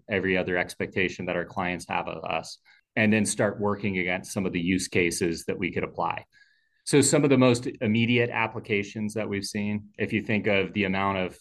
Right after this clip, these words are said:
documentation that's processing through insurance, analyzing and understanding, uh, should you reject a claim or accept a claim? Obviously, there's a regulatory aspect in there,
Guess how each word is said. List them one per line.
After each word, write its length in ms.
documentation 840
that's 160
processing 640
through 600
insurance, 720
analyzing 720
and 80
understanding, 1120
uh, 200
should 280
you 500
reject 420
a 40
claim 360
or 80
accept 380
a 60
claim? 360
Obviously, 400
there's 200
a 40
regulatory 720
aspect 500
in 140
there, 260